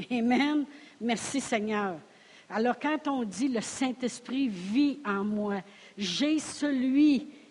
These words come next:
qui donne action à la parole de Dieu. Amen.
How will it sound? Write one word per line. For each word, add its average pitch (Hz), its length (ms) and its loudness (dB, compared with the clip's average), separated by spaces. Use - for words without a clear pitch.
qui - 160 -4
donne 233 480 0
action 240 840 -2
à 202 80 -2
la 190 160 -2
parole 180 520 -6
de 175 120 -6
Dieu. 170 320 -6
Amen. 240 520 0